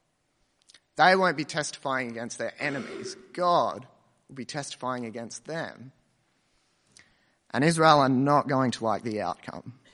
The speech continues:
because the one testifying against them is also the judge. We read in verse one that they are seeking the Lord, that they desire his coming.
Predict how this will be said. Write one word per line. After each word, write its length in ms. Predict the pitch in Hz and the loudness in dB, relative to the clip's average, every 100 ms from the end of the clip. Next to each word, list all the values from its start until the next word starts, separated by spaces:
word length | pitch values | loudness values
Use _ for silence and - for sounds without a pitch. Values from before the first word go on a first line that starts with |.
| _ _ _ _ _ _ _ | _ _ _ _ _ _ _
because 280 | - - 113 | -14 -8 -6
the 80 | 123 | -4
one 280 | 127 147 156 | 2 2 2
testifying 600 | 165 147 - 143 135 123 | -4 -6 -6 -6 -6 -6
against 340 | 110 104 - | -10 -12 -12
them 360 | - 80 90 117 _ _ _ - | -14 -16 -16 -20 _ _ _ -20
is 80 | 104 | -10
also 280 | 113 101 98 | -10 -8 -12
the 120 | 92 | -12
judge. 520 | - 82 - 131 - _ _ _ _ _ _ _ _ _ _ _ _ _ _ _ _ _ _ _ _ _ _ _ _ _ _ _ - _ _ _ _ - | -12 -14 -14 -20 -20 _ _ _ _ _ _ _ _ _ _ _ _ _ _ _ _ _ _ _ _ _ _ _ _ _ _ _ -20 _ _ _ _ -4
We 100 | 139 | 2
read 260 | 156 185 | 8 8
in 100 | 190 | 10
verse 220 | 165 151 - | 8 6 4
one 240 | 156 139 | 0 2
that 120 | 120 | 2
they 160 | 131 127 | 2 2
are 120 | 117 | 0
seeking 580 | - - 175 175 156 143 | -4 -2 -2 -2 -4 -4
the 80 | 127 | -4
Lord, 460 | 123 139 67 127 - _ - | -2 -2 -4 -10 -20 _ -14
that 80 | 120 | 0
they 180 | 151 | 0
desire 600 | 147 156 143 151 170 147 | 2 -2 2 6 6 6
his 220 | 123 120 - | 2 -4 -8
coming. 460 | 139 151 52 50 | -6 -8 -8 -16